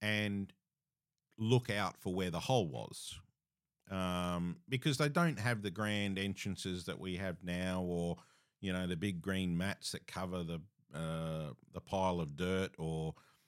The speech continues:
you know, they don't have another staff member or someone there, you know, uh, directing people in. It was one of those things. So we do it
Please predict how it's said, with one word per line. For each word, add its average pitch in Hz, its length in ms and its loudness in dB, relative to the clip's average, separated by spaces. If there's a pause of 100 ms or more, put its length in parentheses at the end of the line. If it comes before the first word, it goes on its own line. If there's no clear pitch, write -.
(120)
you 95 80 -4
know, 87 200 0
they 87 140 0
don't 101 260 2
have 95 180 -2
another 90 280 0
staff 95 440 -2
member 92 420 0
or 87 80 0
someone 90 440 0
there, 90 260 0
you 87 180 -2
know, 92 260 0 (240)
uh, 85 240 -2 (340)
directing 104 520 -2
people 90 400 -4
in. 98 140 2
It 87 160 -4
was 98 220 0
one 110 220 2
of 117 100 6
those 98 280 2
things. 101 320 2
So 113 240 4 (880)
we 165 240 6
do 160 280 6
it 135 300 -2